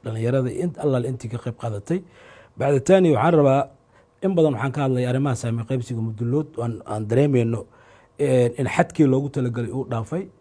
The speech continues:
Een, Shabeellaha Hoose iyo Shabeellaha Dhexe, dadka degan ee mudullood ee la yaqaano,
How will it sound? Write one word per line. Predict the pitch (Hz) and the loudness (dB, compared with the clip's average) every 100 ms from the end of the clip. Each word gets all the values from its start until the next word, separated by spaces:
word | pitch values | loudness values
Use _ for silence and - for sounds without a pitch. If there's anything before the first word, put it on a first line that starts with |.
| _ _ _ _ _ | _ _ _ _ _
Een, | 120 123 127 127 123 117 - - | -6 -4 -2 -2 -2 -4 -8 -12
Shabeellaha | - 160 156 147 | -2 2 4 4
Hoose | 131 127 | 2 0
iyo | 113 | 0
Shabeellaha | 156 139 127 101 | 4 4 4 0
Dhexe, | 92 117 147 - | -6 -4 -6 -4
dadka | 143 131 120 | -4 -2 -4
degan | 107 110 131 123 | -6 -2 -4 -2
ee | 123 | -4
mudullood | 113 107 113 117 127 - | -4 -4 -4 -2 -2 -2
ee | 135 | -2
la | 117 | 0
yaqaano, | 107 110 - 120 135 | -2 -6 -6 -6 -6